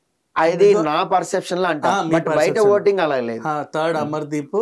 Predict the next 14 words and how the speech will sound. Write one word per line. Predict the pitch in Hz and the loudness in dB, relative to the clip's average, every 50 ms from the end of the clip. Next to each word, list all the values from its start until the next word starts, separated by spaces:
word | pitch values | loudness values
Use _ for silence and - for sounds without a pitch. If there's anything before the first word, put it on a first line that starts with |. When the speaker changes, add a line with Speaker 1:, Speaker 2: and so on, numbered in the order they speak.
| 254 277 - - 143 131 135 | -2 -2 -6 -8 -8 -6 -6
Speaker 2:
and | 147 160 185 202 233 302 330 - _ _ _ _ _ _ - - - - | -6 -6 -6 -8 -8 -10 -12 -18 _ _ _ _ _ _ -20 -16 -8 -6
తర్వాత | 147 147 156 160 165 170 165 - - | -4 -2 -2 -2 -2 -2 -4 -4 -4
Speaker 1:
యావర్, | 196 208 220 226 220 214 - _ _ _ _ _ _ _ _ _ _ _ - - 139 139 147 160 190 214 | -4 -2 -2 -2 -4 -6 -10 _ _ _ _ _ _ _ _ _ _ _ -4 0 2 2 4 4 4 4
Speaker 2:
యావర్, | 165 190 - - | 2 0 -2 -2
ఆ | 175 151 | -2 -2
తర్వాత | 151 156 151 151 139 226 196 | 0 0 0 0 0 0 0
Speaker 1:
ప్రియాంక. | |
Speaker 2:
ప్రియాంక. | - 175 160 151 139 135 127 131 113 - - _ _ _ _ - | 0 -2 -2 -2 -2 -6 -8 -10 -14 -16 -18 _ _ _ _ -6
యావరు, | 151 139 139 147 170 196 214 226 233 | -4 -2 0 0 0 0 2 0 0
ప్రియాంక | - - 202 190 190 190 185 185 226 | 0 0 -2 0 0 -2 -2 -4 -4
వాళ్ళ | 220 180 160 160 175 175 180 170 160 | -2 -2 0 0 0 -2 -4 -4 -2
గేమ్ | 175 190 196 180 | -2 -2 -2 0
వాళ్ళంతట | 165 160 170 180 180 180 180 170 | 0 0 0 -2 -2 -4 -6 -4
వాళ్ళు | 170 165 160 165 156 | -2 -2 -2 -2 -4